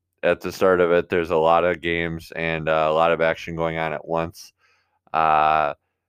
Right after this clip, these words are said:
and also, you, for me, I like to do multiple screens, uh, at one time, watching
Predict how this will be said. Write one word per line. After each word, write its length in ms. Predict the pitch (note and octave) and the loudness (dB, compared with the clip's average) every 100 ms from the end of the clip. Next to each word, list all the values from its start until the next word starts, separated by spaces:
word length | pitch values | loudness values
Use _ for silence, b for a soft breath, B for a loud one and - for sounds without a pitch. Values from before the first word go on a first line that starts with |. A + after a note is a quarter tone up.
| _ _ - | _ _ -8
and 220 | E2 E2+ C#2+ | -4 -2 2
also, 320 | F2+ - F#2+ | 0 2 0
you, 180 | E2+ - _ _ _ _ _ _ | 0 -6 _ _ _ _ _ _
for 160 | A2 | -4
me, 260 | G#2 B2 A#2+ | 0 2 2
I 140 | G#2 | 4
like 240 | G2 G2 - | 4 2 0
to 100 | G2 | -4
do 140 | G2 | -2
multiple 420 | F#2 F#2 - F#2+ | 2 2 2 -2
screens, 800 | F2+ - G2 F#2 F2+ F2 E2+ - - | -4 -6 -6 -4 -4 -6 -10 -16 -6
uh, 400 | E2+ D#2+ D#2+ D#2 | 0 0 0 0
at 80 | E2 | -2
one 200 | E2+ E2+ | -4 -4
time, 320 | - F2 E2+ | -4 -4 -2
watching 420 | E2 E2 - E2 | 0 -2 -4 -10